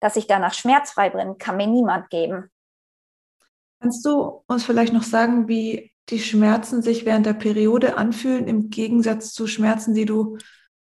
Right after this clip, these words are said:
Speaker 2: ähm, also diese normalen Periodenschmerzen, sage ich jetzt mal in Anführungsstrichen,
Speaker 1: Mhm.
Speaker 2: die du während der Pille hattest oder davor?
Speaker 1: Genau. Also ich muss sagen, während der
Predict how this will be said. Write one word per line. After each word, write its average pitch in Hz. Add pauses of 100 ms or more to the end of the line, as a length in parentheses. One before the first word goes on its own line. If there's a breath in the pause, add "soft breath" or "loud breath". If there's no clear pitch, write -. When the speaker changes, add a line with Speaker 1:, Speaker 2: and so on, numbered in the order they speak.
Speaker 2:
ähm, 208
also 202
diese 202
normalen 196
Periodenschmerzen, 226
sage 214
ich 220
jetzt 220
mal 220
in 208
Anführungsstrichen, 233
Speaker 1:
Mhm. 214
Speaker 2:
die 220
du 214
während 208
der 202
Pille 240
hattest 254
oder 208
davor? 214 (600)
Speaker 1:
Genau. 208 (320 loud breath)
Also 226
ich 233
muss 240
sagen, 233 (920)
während 226 (240)
der 202